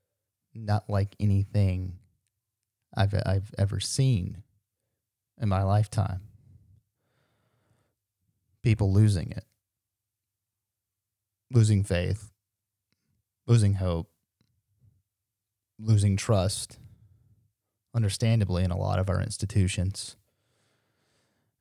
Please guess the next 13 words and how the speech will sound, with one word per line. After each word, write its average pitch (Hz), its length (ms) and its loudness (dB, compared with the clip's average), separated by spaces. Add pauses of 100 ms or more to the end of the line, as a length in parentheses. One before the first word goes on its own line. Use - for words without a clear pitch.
(1300)
And 95 340 -2
while 107 580 4
a 104 120 0
lot 104 320 2
of 101 140 -4
people 101 500 -2
are, 98 460 2 (840)
thank 92 380 -4
God, 92 540 2 (720)
turning 120 580 2 (1160)
to 131 100 0
the 107 140 2
light, 92 340 -8